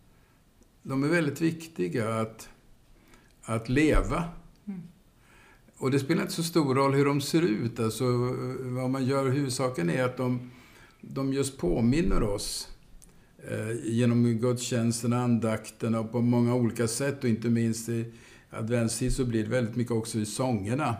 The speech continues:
Speaker 1: Och det är viktigt att sångerna hör ihop med berättelsen, för de berättar också. Eh, men de påminner oss om vilken verklighet vi lever i. Alltså att verkligheten är inte bara kosmos,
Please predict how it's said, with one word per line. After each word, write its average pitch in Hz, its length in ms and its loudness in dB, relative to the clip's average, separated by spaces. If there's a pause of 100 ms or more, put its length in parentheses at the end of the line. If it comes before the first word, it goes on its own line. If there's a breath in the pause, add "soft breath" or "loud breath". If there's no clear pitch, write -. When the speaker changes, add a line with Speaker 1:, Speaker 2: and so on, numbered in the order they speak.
(160)
Speaker 1:
Och 123 120 -2
det 147 560 0
är 151 40 -2
viktigt 160 540 -4
att 123 100 -2
sångerna 127 400 0
hör 139 120 -2
ihop 143 280 -2
med 160 120 -2
berättelsen, 117 760 -4 (400 loud breath)
för 127 120 -2
de 120 240 2
berättar 135 480 2
också. 127 500 -4 (760 soft breath)
Eh, 110 340 -2 (120)
men 143 200 -2
de 165 220 6
påminner 180 640 2
oss 151 220 0
om 117 360 4
vilken 120 280 2
verklighet 143 920 2
vi 123 80 4
lever 101 320 0
i. 101 100 -2
Alltså 107 220 -2
att 117 220 -4 (280 loud breath)
verkligheten 143 640 0
är 143 100 4
inte 123 180 2
bara 120 140 2
kosmos, - 880 0